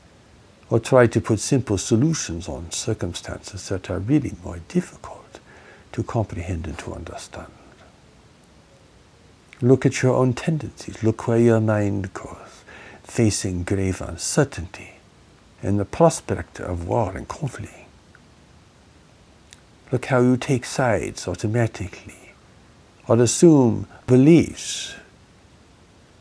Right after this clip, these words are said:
without ever really thinking and taking the time to understand the situations more deeply,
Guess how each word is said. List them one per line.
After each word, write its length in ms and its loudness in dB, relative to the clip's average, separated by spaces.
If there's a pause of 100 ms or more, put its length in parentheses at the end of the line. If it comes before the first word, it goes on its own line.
(120)
without 400 4
ever 260 4
really 380 4
thinking 560 0 (120)
and 180 -20
taking 340 -4
the 140 -10
time 320 -4
to 160 -8
understand 640 -6
the 60 -16
situations 920 -14
more 180 -18 (120)
deeply, 480 -2